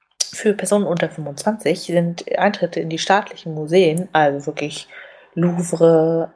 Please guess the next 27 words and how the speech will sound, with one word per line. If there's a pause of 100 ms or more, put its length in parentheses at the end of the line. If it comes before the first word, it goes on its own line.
(120)
Arc
de
Triomphe,
Musée (560)
d'Orsay, (960)
ne, (420)
und
so
weiter, (120)
kostenlos. (480)
Und
dann
dachte
ich
mir,
okay, (140)
wir, (260)
wir
können
nicht
ewig
warten, (180)
ich
fahre
jetzt
nach
Paris.